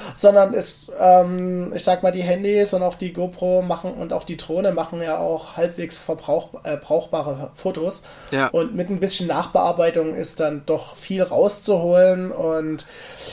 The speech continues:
Speaker 1: ja, es ist, man weiß eigentlich nur selber, schade, was man alles nicht liefern konnte.
Speaker 2: <laughs>
Speaker 1: Aber der Betrachter weiß das ja gar nicht. Demzufolge, ähm, wie du auch, ähm, das Ergebnis scheint ja doch ganz gut gewesen zu sein, trotz dieser, sag ich mal,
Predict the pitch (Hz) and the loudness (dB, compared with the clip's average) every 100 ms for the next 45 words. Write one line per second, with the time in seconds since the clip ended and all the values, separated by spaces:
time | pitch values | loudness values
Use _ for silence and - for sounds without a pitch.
0 | - - 226 208 196 240 240 214 196 220 | 0 8 8 8 8 6 8 4 6 6
1 | 302 - 240 269 233 196 175 170 196 262 | 6 4 4 4 4 2 2 4 8 8
2 | 185 147 - - 175 262 233 175 202 185 | 8 4 0 -2 0 2 2 0 -2 -4
3 | 175 175 165 - 160 254 - - 170 170 | -4 -4 -4 -6 -4 -4 -4 -8 -10 -4
4 | 160 156 - 160 151 156 131 143 160 175 | -2 -2 0 0 0 0 0 4 8 8
5 | 180 185 190 202 - - 220 254 226 185 | 8 8 8 8 4 4 4 4 6 8
6 | 180 262 - 143 135 135 127 139 135 165 | 8 6 2 -2 -2 0 -2 -2 -2 -4
7 | 165 180 - 185 185 185 175 - 165 165 | -2 -2 4 6 6 6 6 4 0 2
8 | 214 214 202 - 175 254 - - - - | 0 2 4 6 8 6 2 -14 -20 -18
9 | - - - 185 175 175 170 170 170 156 | -18 -10 4 6 6 4 -2 -2 -2 -2
10 | 175 208 196 185 - - - 170 185 214 | -4 -2 -2 -4 -12 -14 -6 2 4 4
11 | 185 185 - 175 - 180 170 175 190 - | 0 0 0 -2 -2 -8 -6 -4 -6 -8
12 | 180 160 160 160 156 170 170 - 160 147 | -4 0 0 -2 -2 -2 -2 -6 -4 -2
13 | 139 156 151 151 139 143 156 | -2 -2 -4 -4 2 2 2